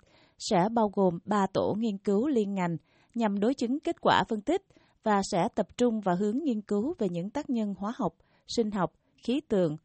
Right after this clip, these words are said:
thủy văn và động lực học biển. Hôm hai tháng năm, giáo sư viện sĩ Châu Văn Minh cũng đã có buổi làm việc với các chuyên gia quốc tế đến từ Đức, Mỹ và Israel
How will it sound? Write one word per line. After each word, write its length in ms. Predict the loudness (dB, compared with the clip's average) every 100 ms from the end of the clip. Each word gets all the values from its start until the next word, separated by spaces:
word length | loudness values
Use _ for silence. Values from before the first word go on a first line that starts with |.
| _ -6
thủy 220 | -2 -2
văn 220 | -2 -4 -4 -10 _
và 340 | 0 2 2 0
động 260 | -2 0
lực 220 | 0 0
học 140 | -2 -6
biển. 300 | -2 -2 -2 -6 _ _ _ _ _ _
Hôm 320 | 0 2 2 -2
hai 260 | -2 -2
tháng 180 | -2 -2
năm, 220 | 0 0 -2 -10 _ _
giáo 180 | -2 0
sư 240 | 0 0
viện 200 | 2 0 0
sĩ 180 | 0 0 0
Châu 180 | -2 -2
Văn 220 | -2 -2
Minh 200 | -2 -2 -6 _ _
cũng 280 | -2 -2 0
đã 140 | -4 -4
có 160 | -4 -2
buổi 220 | 0 0
làm 180 | 0 -2
việc 220 | -2 -2 -2
với 240 | -2 -2
các 180 | -2 -6
chuyên 180 | -4 -4
gia 160 | -4 -4
quốc 180 | -6 -6
tế 300 | -2 0 -2 -8 _ _
đến 280 | -4 -2 -2 -6
từ 160 | -4 -2
Đức, 200 | -2 -4 _ _ _
Mỹ 420 | -2 0 0 -2 -4
và 120 | -4
Israel 460 | -4 -6 -4 0 0